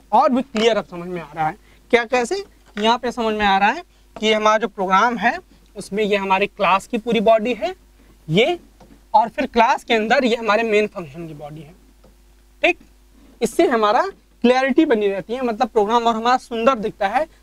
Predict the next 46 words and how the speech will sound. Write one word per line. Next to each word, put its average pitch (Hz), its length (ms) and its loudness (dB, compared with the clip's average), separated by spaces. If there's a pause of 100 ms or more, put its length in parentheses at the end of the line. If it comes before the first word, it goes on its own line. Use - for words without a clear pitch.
समझने 226 480 -2
में 294 120 0
आसान 214 360 -2
होता 190 180 -10
है। 190 60 -6
इसे 190 140 -8
कहते 233 140 -6
हैं 262 80 -4
readability। 196 680 0 (440)
एक 220 180 -2
program 202 440 0
की 269 160 0
readability, 202 520 0
मतलब 240 340 0
आप 214 200 4
उसको 247 220 -6
जब 240 120 -2 (300)
read 240 320 2
करते 214 220 0
हैं 254 100 -2
तो 247 100 -4
कितना 262 300 0
आसानी 240 380 0
से 247 100 -6
आप 175 160 0
read 170 160 -6
कर 175 100 -14
ले 165 140 -4
जाते 156 220 -16
हैं, 180 140 -20 (420)
वो 294 160 4
हमारी 220 300 2
बढ़ती 175 340 -10
है। 160 160 -14 (540)
इसके 320 260 -2
लिए 294 160 2
हम 262 220 0
ये 247 80 0
तरीका 190 300 -4
यूज़ 165 200 -10
करते 165 280 -12
हैं। 165 160 -16 (1200)
और 269 280 2
इसके - 240 -2
बाद 254 280 2
में 247 220 0